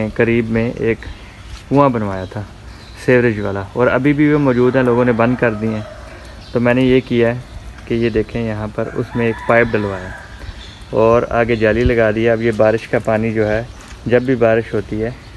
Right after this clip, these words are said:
ये देखें बारिश का पानी ज़मीन में जाता है, कुएं में चला जाता है और वहाँ से आगे ये जो है ज़मीन में चला जाता है। ये आप देख लें, ये अभी तो बारिश रुक गई है, लेकिन बारिश का पानी आ रहा है। अगर हम आज भी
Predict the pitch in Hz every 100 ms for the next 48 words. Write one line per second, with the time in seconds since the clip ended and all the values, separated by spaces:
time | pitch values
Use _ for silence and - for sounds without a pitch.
0 | - - - - 117 117 110 107 110 -
1 | 123 113 110 117 113 117 123 127 110 101
2 | 98 101 - 123 135 131 131 131 131 -
3 | 139 123 - - - - - 120 113 117
4 | 123 120 135 113 110 120 113 113 110 113
5 | 135 - - - - 113 113 113 120 120
6 | 107 104 95 95 107 113 110 110 110 117
7 | 113 - - - - - - - 117 120
8 | 120 113 113 113 123 127 127 123 117 -
9 | - - - - 120 123 117 113 117 -
10 | 123 113 110 110 98 92 104 - - -
11 | - - - - - - - - 113 123
12 | 120 120 135 - - - 123 135 131 127
13 | 139 135 139